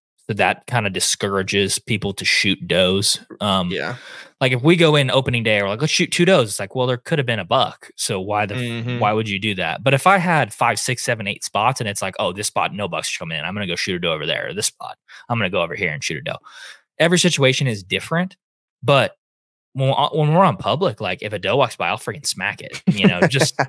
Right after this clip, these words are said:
Speaker 2: <laughs>
Speaker 1: but
Speaker 2: Yeah.
Speaker 1: those are, like,
Speaker 2: You
Speaker 1: I
Speaker 2: might give
Speaker 1: think
Speaker 2: it five seconds to, like, anything
Speaker 1: Yeah.
Speaker 2: behind her. No.
Speaker 1: She moved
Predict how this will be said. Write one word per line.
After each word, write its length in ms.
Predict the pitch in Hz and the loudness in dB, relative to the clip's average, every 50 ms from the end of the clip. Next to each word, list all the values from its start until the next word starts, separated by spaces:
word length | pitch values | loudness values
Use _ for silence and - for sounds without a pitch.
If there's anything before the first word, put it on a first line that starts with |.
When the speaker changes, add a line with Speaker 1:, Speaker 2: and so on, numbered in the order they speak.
| - _ _ - | -4 _ _ -18
Speaker 2:
<laughs> 200 | 170 170 160 - | -16 -16 -12 -8
Speaker 1:
but 380 | 143 135 135 170 175 160 - 123 | -8 -2 2 4 4 4 4 2
Speaker 2:
Yeah. 360 | 113 107 107 107 110 120 127 - _ _ _ | -2 -2 0 -2 -2 -4 -6 -10 _ _ _
Speaker 1:
those 400 | 139 135 156 170 196 190 175 143 | 0 4 6 6 8 6 6 6
are, 80 | 143 131 | 4 2
like, 280 | 120 123 110 104 - - - | 2 2 0 0 -2 0 2
Speaker 2:
You 100 | 196 220 | 4 6
Speaker 1:
I 20 | |
Speaker 2:
might 200 | 220 208 185 151 | 6 6 4 6
give 140 | 156 175 160 | 4 6 6
Speaker 1:
think 140 | 151 127 - | 6 2 4
Speaker 2:
it 40 | - | 6
five 280 | 151 147 143 143 139 | 6 6 6 6 4
seconds 460 | - - 139 131 127 135 127 123 - | 2 4 4 4 4 2 -2 -4 -2
to, 100 | - 135 | -2 0
like, 380 | 117 107 101 110 110 - - _ _ _ _ _ | 0 2 0 0 0 -4 -10 _ _ _ _ _
anything 320 | - 131 123 123 135 131 117 | -10 -10 -8 -4 -2 0 2
Speaker 1:
Yeah. 160 | 104 92 - | 2 2 2
Speaker 2:
behind 260 | 156 175 185 196 190 | 2 4 4 6 6
her. 220 | 196 196 196 196 196 | 6 4 4 2 -4
No. 220 | - 165 151 143 147 151 | -6 -2 2 6 6 6
Speaker 1:
She 40 | 151 | 6
moved 100 | 151 156 | 6 4